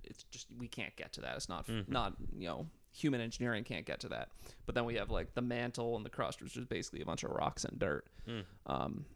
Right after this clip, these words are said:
Speaker 1: and they think that this asteroid was, uh, a, a planet's, bless you,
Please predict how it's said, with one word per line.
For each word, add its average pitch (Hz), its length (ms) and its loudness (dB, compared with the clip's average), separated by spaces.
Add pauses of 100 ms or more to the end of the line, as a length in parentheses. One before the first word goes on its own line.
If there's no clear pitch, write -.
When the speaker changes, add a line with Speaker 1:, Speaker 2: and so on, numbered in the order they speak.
Speaker 1:
and 127 300 6
they 123 220 10
think 123 320 6
that 120 180 4
this 120 160 4
asteroid 123 600 6
was, 117 320 6
uh, 117 360 8 (880)
a, 135 60 10
a 127 280 8
planet's, - 920 10 (160)
bless - 240 8
you, - 160 2